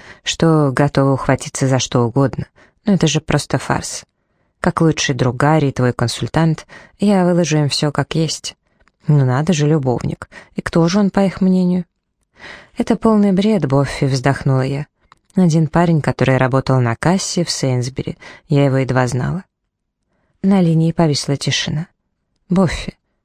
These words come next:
«Как его имя?» — тихо спросил он. «Тимоти Маквертер, а что?» Ответа не последовало. Я, нахмурившись, уставилась в трубку. «Боффи, ты слушаешь?»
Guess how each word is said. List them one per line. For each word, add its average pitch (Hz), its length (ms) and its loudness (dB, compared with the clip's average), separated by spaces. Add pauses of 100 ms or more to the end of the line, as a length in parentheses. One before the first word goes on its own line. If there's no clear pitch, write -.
(440)
«Как - 240 -6
его 196 160 4
имя?» — 156 300 2
тихо - 260 -6
спросил - 560 -4
он. 160 160 -4 (1080)
«Тимоти 156 520 0
Маквертер, 175 640 0
а 151 60 -2
что?» - 340 -6 (800)
Ответа 143 480 0
не 160 120 4
последовало. 151 760 -2 (400)
Я, 143 180 4
нахмурившись, 131 760 0
уставилась 120 520 -2
в - 100 -14
трубку. - 480 -4 (760)
«Боффи, 131 340 0
ты - 140 -10
слушаешь?» - 640 -4